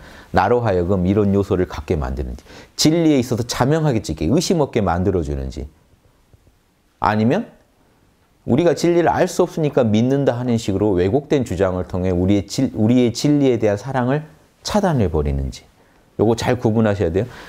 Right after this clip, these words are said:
남에 대한 사랑을 부추기는 철학인지, 우리 교인 아니면 무시해도 좋다라고 가르치는 철학인지.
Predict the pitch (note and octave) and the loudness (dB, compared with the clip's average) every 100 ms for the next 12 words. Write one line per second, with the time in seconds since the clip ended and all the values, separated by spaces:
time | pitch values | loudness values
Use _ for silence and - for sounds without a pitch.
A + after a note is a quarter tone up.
0 | - B2 C#3 G3+ G3 F3 E3+ E3+ F3 F3 | -2 0 2 2 2 2 0 0 0 2
1 | E3+ D#3+ D#3 - E3+ E3+ D#3 C#3+ - D#3+ | 0 -2 -6 -4 -2 0 0 -2 -2 0
2 | D3+ B2+ B2 D#3 A3+ - _ _ _ _ | 2 2 0 0 0 -6 _ _ _ _
3 | _ _ _ _ _ - A#2 D3+ E3 - | _ _ _ _ _ -2 0 2 0 2
4 | D3 C#3+ A#2 A2+ A2+ A2+ G#2 A#2 C#3+ B2 | 2 2 0 2 2 2 2 0 0 0
5 | A2+ - - - A2 G2+ F2+ F#2 - F2 | -2 -6 -10 -4 -2 0 -2 -4 -4 -4
6 | - F2+ E2+ - G2+ E2 D2+ - | -2 -4 -4 -4 -6 -6 -8 -14